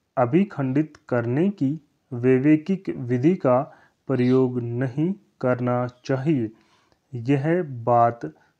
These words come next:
सही है कि विलंब उन तथ्यों में से एक तथ्य है जिस पर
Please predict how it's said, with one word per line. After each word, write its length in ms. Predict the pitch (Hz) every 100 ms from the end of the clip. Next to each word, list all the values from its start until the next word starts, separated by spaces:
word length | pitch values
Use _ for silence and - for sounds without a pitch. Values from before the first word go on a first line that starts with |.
| _
सही 420 | - 135 107 131 123
है 220 | 139 170
कि 200 | 170 156 185 156
विलंब 440 | 127 127 151 160 170 - _ _ -
उन 260 | 156 165 170 165 -
तथ्यों 420 | 139 - 175 196
में 300 | 147 127 175
से 240 | 170 131 143 156 _ _ 139
एक 340 | 135 131 - - - 139
तथ्य 400 | 131 - 127 120 -
है 240 | 147 160 160 _ _ _ -
जिस 340 | 123 147 190 -
पर 340 | 131 139